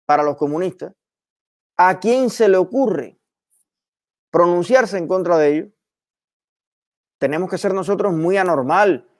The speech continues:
muy tontos o muy vendidos para no darnos cuenta que esos familiares que estamos viendo cayéndose a golpe por una croqueta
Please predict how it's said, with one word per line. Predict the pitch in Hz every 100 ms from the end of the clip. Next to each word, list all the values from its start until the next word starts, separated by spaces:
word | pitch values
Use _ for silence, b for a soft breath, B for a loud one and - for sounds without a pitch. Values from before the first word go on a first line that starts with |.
| _ -
muy | 123 156 170
tontos | 202 214 208 160
o | 131
muy | 139 208
vendidos | 226 220 233 214 202 - _ _ _ _ _ _
para | - 147 143
no | 151
darnos | 165 180 196 190
cuenta | 196 202 214 208
que | 143 143
esos | 170 196
familiares | 190 190 190 202 190
que | 135
estamos | 120 165 175
viendo | 185 185 127 98 _ _ _ _ _ _ _
cayéndose | 143 143 170 202 190
a | 180
golpe | 196 214 165 127
por | 127
una | 143 180
croqueta | 190 190 226 208 233